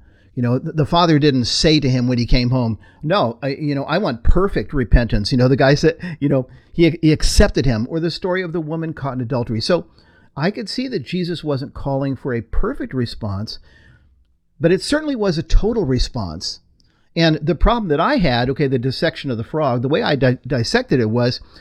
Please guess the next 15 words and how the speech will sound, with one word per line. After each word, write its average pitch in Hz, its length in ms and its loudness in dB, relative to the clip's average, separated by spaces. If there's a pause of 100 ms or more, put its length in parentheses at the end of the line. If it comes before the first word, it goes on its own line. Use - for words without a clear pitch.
(320)
I 175 160 2
believed 165 460 4
that 160 140 0
we 156 140 2
are 143 80 0
made 143 280 0
right 147 420 0
in 185 100 -4
the 180 100 -2
sight 156 320 0
of 156 180 -6
God. 120 340 -2
We 147 100 0
are 135 60 2
justified 127 760 -2